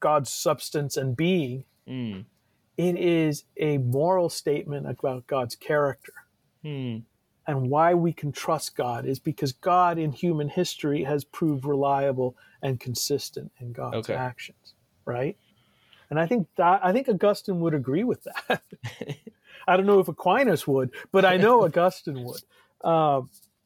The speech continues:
Speaker 1: and so God is unchanging, God is eternal, God is reliable.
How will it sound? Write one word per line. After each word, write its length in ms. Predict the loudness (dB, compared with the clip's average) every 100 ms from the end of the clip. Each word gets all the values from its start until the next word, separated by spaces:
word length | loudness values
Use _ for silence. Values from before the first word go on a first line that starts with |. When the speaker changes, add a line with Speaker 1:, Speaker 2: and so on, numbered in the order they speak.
| _ _ -2
Speaker 1:
and 180 | 0 0
so 360 | 2 4 4 2
God 220 | 2 4
is 120 | 4 2
unchanging, 560 | 0 -2 -2 0 0
God 200 | 2 0 0
is 100 | -4
eternal, 400 | -4 -2 -2 -2
God 300 | -2 -2 -2
is 180 | -2
reliable. 680 | -2 0 2 2 2 0 -10